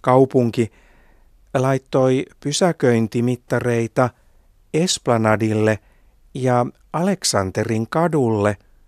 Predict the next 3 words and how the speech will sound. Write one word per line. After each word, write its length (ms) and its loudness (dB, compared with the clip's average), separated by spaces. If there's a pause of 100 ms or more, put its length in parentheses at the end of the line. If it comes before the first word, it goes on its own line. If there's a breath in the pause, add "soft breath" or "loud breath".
(680)
vuonna 480 0
tuhat 600 -2
yhdeksänsataaviisikymmentäviisi. 2750 -4